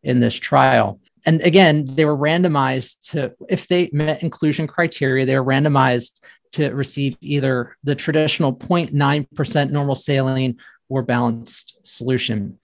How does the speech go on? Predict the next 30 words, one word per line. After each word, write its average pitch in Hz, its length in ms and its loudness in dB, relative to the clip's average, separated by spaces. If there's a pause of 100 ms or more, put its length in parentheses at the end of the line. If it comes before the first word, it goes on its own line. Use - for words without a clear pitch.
(140)
And 131 400 2
so 143 220 4
in 156 80 6
order 190 180 8
to 151 300 6 (140)
give 180 180 4
the 165 80 2
patients 156 500 -2
the 135 120 -4
intervention, 160 840 2
they 139 80 0
were 139 200 -4 (120)
supplied 151 580 2
in 135 380 -2
basically 147 400 -4
identical 139 760 0
half - 440 -4
liter 139 500 -4 (320)
bags 135 340 -2
of 120 140 -2
solution. 139 760 -4 (280)
The 139 100 2
physician, 160 540 0
patients, 156 440 -2
and 147 120 2
those 147 280 0
who 143 360 -2
assessed 135 400 -2 (100)
outcomes 143 580 0
were 131 220 -2